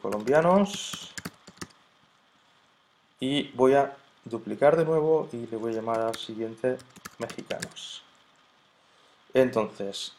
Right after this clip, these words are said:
ahora que tengo esto, lo que voy a hacer es dotar de contenido a cada una de estas páginas, añadiendo un ítem. Este va a ser también en múltiple.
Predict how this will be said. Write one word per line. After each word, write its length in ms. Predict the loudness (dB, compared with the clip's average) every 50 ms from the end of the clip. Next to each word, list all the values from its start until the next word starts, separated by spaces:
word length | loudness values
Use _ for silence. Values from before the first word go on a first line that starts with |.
| _ _
ahora 240 | 6 8 8 8 8
que 80 | 6 4
tengo 300 | 0 0 0 2 4 4
esto, 460 | 2 2 -2 -2 0 0 0 0 -2 -8 -20 _ _ _ _ _ _ -2
lo 140 | 0 0 0
que 100 | 2 2
voy 140 | 2 2
a 40 | 2
hacer 180 | 2 0 0 0
es 240 | 0 0 -2 -6 -16 _ -10
dotar 320 | -6 -4 0 2 2 2
de 80 | 2 2
contenido 440 | 0 -2 -4 -2 -2 0 2 2 0
a 60 | 0
cada 240 | 0 -4 -4 -4 -2
una 220 | -4 -4 -4 -2
de 100 | -2 -2
estas 380 | -2 -4 -8 -10 -10 -10 -8 -4
páginas, 560 | 0 0 0 0 0 -4 -2 -2 -2 -4 -8 -18 _ _ _ _ _ _ -10
añadiendo 540 | -6 -2 0 0 0 0 0 0 -2 -2 -2
un 140 | -4 -4 -4
ítem. 340 | -2 0 0 0 0 0 -2 -6 -16 _ _ _ _ _ _ _ _ _ _ _ _ _ 2
Este 360 | 2 2 2 2 0 0 4
va 120 | 4 4
a 40 | 4
ser 400 | 4 2 2 4 4 4 2 -2 -14 _ _ _ -6
también 460 | -6 -4 -2 0 -2 -2 -2 -4 -10 -12
en 200 | -12 -12 -12 -14 -14 -10
múltiple. 560 | -6 -4 -4 -4 -4 -6 0 4 4 4 4